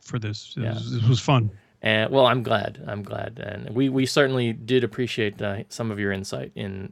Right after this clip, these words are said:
Speaker 2: into both the film and Category three in general. And, of course, all of you, the listeners, um, for being here with us, whether you're with us live or listening to us as podcast after the fact.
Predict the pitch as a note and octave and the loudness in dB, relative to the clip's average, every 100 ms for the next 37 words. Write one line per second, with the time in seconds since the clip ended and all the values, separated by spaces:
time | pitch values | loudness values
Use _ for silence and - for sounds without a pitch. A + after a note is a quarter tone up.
0 | - G2+ G2 G2 G2 - G#2+ A2+ G#2+ G#2+ | -4 -4 -6 -2 0 0 -2 -2 0 -2
1 | F#2+ F2+ G#2+ G#2 G#2 G2 G#2 G2 A#2 C3 | -4 -4 -4 -4 -4 -6 -6 -6 -4 -4
2 | A#2+ G#2 B2 E3 _ _ - - - _ | -2 -2 -4 -6 _ _ -20 -20 -20 _
3 | - A#3+ G3+ F3+ D#3+ - D3 G#3+ C#3+ D#3+ | 2 2 6 4 4 4 6 6 4 2
4 | C3 B2+ D3 - A2 G#2 D3+ - - A2+ | 4 4 2 0 0 0 -2 -8 -8 -4
5 | A2 A2 G#2+ A2 _ _ _ _ _ _ | -4 -4 -6 -10 _ _ _ _ _ _
6 | _ - D3+ C3 D3 D3+ E3+ C#3+ D3 A#2 | _ -4 -2 0 0 2 2 2 0 -2
7 | A2 G#2 G#2+ G#2+ G#2 A2 G#2 A#2 C3 A#2 | -2 -2 0 -2 -4 -4 -4 -2 -4 -4
8 | A#2 A#2+ - B2 B2+ B2+ C3 B2+ A#2+ - | -4 -4 -6 -8 -6 -4 -4 -6 -8 -12
9 | - - E3+ - C3+ - - - A#2+ - | -12 -6 -6 -8 -12 -10 -10 -10 -12 -10
10 | - - | -12 -14